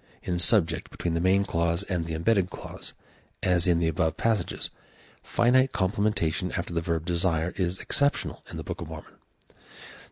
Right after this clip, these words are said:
There is usually infinitival complementation when there is no change in subject. Consequently, there was only a small chance that Joseph would have used this uncommon construction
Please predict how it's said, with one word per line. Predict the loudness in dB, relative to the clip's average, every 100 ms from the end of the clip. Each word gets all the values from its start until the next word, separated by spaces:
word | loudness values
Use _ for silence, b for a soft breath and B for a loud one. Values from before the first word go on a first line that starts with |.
| 2
There | 2
is | 8
usually | 8 8 6 2
infinitival | 2 0 0 -2 2 2 4 2
complementation | -2 -4 -4 -6 -6 -6 -6 -8 -10 b b b b
when | 0 4
there | 4
is | 4 2
no | 0
change | 0 -4 -4 -6
in | -4
subject. | -2 -2 -4 -16 -20 _ _ _
Consequently, | -8 -6 0 0 0 -2 -6 B B B -2
there | 2
was | 6
only | 6 6
a | 4
small | 2 4 4
chance | 2 0 -2 -4
that | -2 0
Joseph | 2 2 0 0
would | 0
have | 0
used | 2 4 2 -2
this | -2 0 0 0
uncommon | -2 0 0 0 -2
construction | -6 -4 -4 -4 -8 -10